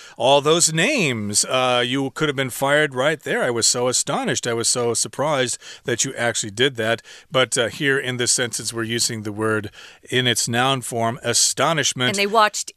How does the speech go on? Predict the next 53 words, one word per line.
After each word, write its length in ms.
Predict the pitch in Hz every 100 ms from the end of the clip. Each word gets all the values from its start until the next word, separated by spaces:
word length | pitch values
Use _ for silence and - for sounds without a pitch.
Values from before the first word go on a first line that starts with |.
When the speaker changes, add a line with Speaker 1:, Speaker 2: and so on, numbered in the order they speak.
| -
Speaker 2:
in 460 | 214 254 262 214 -
astonishment. 840 | 175 - - 180 156 156 151 180 151
Speaker 1:
Right. 60 | 156
Speaker 2:
Notice 260 | 180 180
that. 420 | - 156 139 135
Speaker 1:
With 200 | 92 110
that 180 | 123 117
preposition 560 | 127 127 120 127 120 127
in, 480 | 131 147 123 104 101
okay? 100 | 175
Speaker 2:
Yeah. 400 | 165 170 156 127
Speaker 1:
Uh, 40 |
you 140 | 131 139
could 140 | 131
use 200 | 127 123
that 140 | 123
in 100 | 117
other 180 | 123 123
places. 580 | 120 127 123 - 131 120
I, 260 | 113 110 - - -
I 100 | 107
was, 380 | 123 123 110 113
uh, 120 | 117
watching 400 | 110 127 - 131
in 120 | 135 139
surprise, 840 | 160 - 170 143 101 82 80 -
for 80 | 175
Speaker 2:
Watching 320 | 196 220 262
Speaker 1:
example. 80 | 247
Speaker 2:
in 80 | 240
amazement, 560 | 226 247 285 190 147
what 120 | 160
Speaker 1:
In 80 | 135
Speaker 2:
I 40 | 139
just 80 |
Speaker 1:
amazement, 320 | 147 180 165 120
Speaker 2:
used, 120 | 165
yeah. 60 |
Speaker 1:
exactly. 520 | 170 160 117 113 113 107 - - -
Uh, 300 | 113 113 113
when 340 | 117 117 117
I 140 | 113
was, 260 | 113 110 104
uh, 60 | 110
watching 300 | 110 - 113
the 60 |
circus, 420 | - 117 110 117 -
for 140 | 123
example, 400 | 104 113 117 135
I 60 | 104
watched 420 | 104 110 - -
in 200 | - 127
amazement. 520 | 110 110 107 135 214